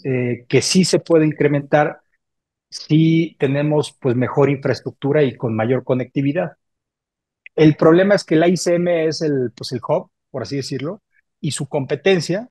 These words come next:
ahorita es el aeropuerto Felipe Ángeles.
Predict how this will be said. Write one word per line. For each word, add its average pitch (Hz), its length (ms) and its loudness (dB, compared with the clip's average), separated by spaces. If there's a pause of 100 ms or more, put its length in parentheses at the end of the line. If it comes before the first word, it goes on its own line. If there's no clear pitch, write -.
(120)
ahorita 139 520 -2 (340)
es - 540 -6
el 117 240 -2
aeropuerto 113 560 -2
Felipe 127 320 0
Ángeles. 139 500 -4